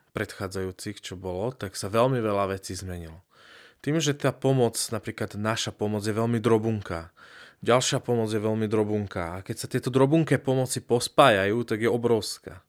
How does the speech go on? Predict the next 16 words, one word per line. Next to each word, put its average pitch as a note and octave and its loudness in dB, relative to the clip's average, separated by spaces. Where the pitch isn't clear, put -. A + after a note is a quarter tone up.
Tá A2 -4
sila F3 6
pomoci A2 -8
je G2 -4
obrovská. G2 -10
Napríklad, A#2 0
e, - -16
úplná C3+ 2
chudoba A#2+ 4
alebo A2+ 2
úpl-, B2+ 0
úplná, B2 2
úplný C3 2
hladomor B2+ 4
pomaly C3 2
neexistuje. A#2 0